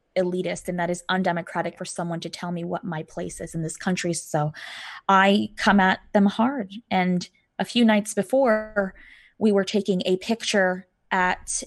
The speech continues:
Speaker 1: a forum in South Texas in McAllen that was put together by students. So I, I, uh, commend their effort for doing that. It's really amazing that they did that. And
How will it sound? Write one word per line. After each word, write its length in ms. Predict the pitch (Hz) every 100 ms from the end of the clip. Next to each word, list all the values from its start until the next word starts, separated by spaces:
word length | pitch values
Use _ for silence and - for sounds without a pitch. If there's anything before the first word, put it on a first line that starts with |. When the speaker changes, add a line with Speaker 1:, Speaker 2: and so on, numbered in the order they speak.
| -
Speaker 1:
a 400 | 190 175 175 190
forum 480 | - 240 226 165 -
in 180 | 175 175
South 240 | - 165 -
Texas 440 | 214 196 - 170
in 100 | 170
McAllen 440 | 160 - 175 165 165
that 140 | 165
was 260 | 175 175 - - - - -
put 100 | 240
together 300 | 214 185 170
by 120 | 160
students. 440 | - 208 170 165
So 160 | - 170
I, 320 | 170 165 170 -
I, 220 | 180 175
uh, 200 | 170 -
commend 380 | - 190 185 185
their 120 | 175
effort 320 | 175 - 165 -
for 80 | 175
doing 220 | 170 165
that. 120 | 156
It's 160 | 165 -
really 160 | 175
amazing 300 | 170 160 170 160
that 120 | 165
they 100 | 170
did 160 | 170 190
that. 280 | 165 - - - - - - _
And 300 | 208 202 196